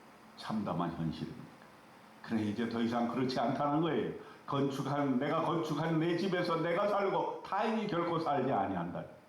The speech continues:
내가 심은 것을 타인이 먹지 아니한다는 것이에요. 전쟁이 나게 되면 얼마나 많은 수탈이 이루어지게 됩니까?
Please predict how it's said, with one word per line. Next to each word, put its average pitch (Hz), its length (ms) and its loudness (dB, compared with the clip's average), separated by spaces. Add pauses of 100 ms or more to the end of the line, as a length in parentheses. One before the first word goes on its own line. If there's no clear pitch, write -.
(320)
내가 165 260 0
심은 208 280 0
것을 208 340 0
타인이 214 320 2
먹지 208 300 2
아니한다는 170 560 2
것이에요. - 280 -10 (280)
전쟁이 135 400 0
나게 135 220 2
되면 135 180 2
얼마나 139 380 2
많은 139 340 2
수탈이 151 420 0
이루어지게 127 400 0
됩니까? 90 380 -8